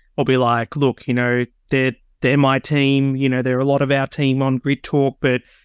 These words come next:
you know, there is a bit of rationality that comes into it too." And yes, it's, it's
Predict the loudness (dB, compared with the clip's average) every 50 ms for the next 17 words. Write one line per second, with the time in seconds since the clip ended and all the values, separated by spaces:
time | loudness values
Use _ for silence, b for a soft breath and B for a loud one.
0 | b b -4 -2 0 0 0 0 0 0 0 2 2 0 0 -2 -2 -2 0 0
1 | 0 -2 0 2 2 2 2 0 -6 -6 -2 0 0 2 2 2 2 2 2 2
2 | 0 0 -2 -4 -4 -2 0 0 0 0 2 2 0 0 0 0 -2 -2 -2 0
3 | 2 2 4 4 2 2 0 0 0 -4 -6 -8 -8 -8 -8 -6 -6 -6 -6 -10
4 | -12